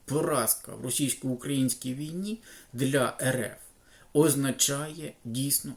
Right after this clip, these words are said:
докорінну зміну політичної системи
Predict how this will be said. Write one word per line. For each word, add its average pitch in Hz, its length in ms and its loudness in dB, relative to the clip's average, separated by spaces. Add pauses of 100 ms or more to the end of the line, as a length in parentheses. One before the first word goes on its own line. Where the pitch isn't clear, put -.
(140)
докорінну 120 880 0 (100)
зміну 117 800 2 (640)
політичної 123 800 2
системи 110 640 -2